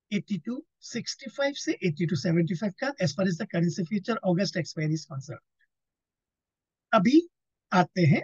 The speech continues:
आपका option पे।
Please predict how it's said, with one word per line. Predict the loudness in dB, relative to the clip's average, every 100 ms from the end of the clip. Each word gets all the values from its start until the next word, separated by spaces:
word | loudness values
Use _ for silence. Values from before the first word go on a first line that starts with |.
| 0
आपका | 0 4 4 4 _ _ _ _ _ _ _ _ _ _ _ _ _ _ _ _ _ _ _ _ _ _ _ _ _ _ _ _ _ 4
option | 4 4 2 2
पे। | 0